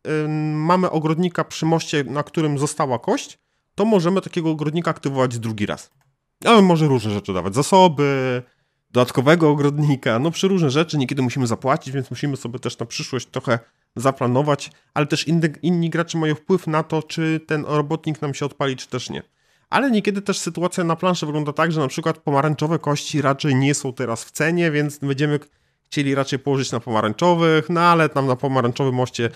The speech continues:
ci robotnicy mało ro-, e, ci ogrodnicy mało robią, wiadomo jak jest. Mm, drugi typ, e, e, robotnika to są urzędnicy, no i urzędnicy wspinają się na drabinie bytu, żeby nam zdobywać punkty, ale dodatkowo dają nam nowe karty. Te karty,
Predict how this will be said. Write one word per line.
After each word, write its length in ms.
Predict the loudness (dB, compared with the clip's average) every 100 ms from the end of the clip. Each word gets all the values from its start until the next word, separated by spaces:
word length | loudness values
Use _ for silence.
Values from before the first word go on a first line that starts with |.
| -10 _
ci 120 | -4
robotnicy 460 | -2 -2 -4 -4 -2
mało 220 | 0 2
ro-, 280 | 2 2 2
e, 60 | 0
ci 200 | -2 -2
ogrodnicy 400 | 2 0 0 0
mało 180 | 2
robią, 220 | 2 0 -2
wiadomo 260 | -2 -2
jak 100 | -4
jest. 160 | -8 -20 _ _ _ _ -20 -8 -2
Mm, 280 | 0 2
drugi 300 | 2 0 0
typ, 260 | -2 -2 -2
e, 40 | -2 0 -2 -10 _ _
e, 220 | 0 4
robotnika 460 | 4 0 -2 -2 -2
to 140 | -6
są 220 | -4 0 0
urzędnicy, 1000 | 0 0 0 0 -4 -4 0 2 2 -2 -8 _ -2
no 100 | 0
i 80 | 4
urzędnicy 540 | 2 4 2 0 -2
wspinają 380 | -4 -2 0 0
się 140 | 0
na 100 | 0
drabinie 380 | 0 -2 -2 -2
bytu, 280 | -2 -4 -4
żeby 200 | -2 -2
nam 140 | -2
zdobywać 360 | -2 -2 -4 -2
punkty, 340 | -2 0 0
ale 120 | 0 0
dodatkowo 400 | -2 -2 -2 2
dają 220 | 2 2
nam 180 | 2 0
nowe 200 | 0 0
karty. 340 | -2 -4 -6
Te 140 | -6 0
karty, 480 | 0 0 0 2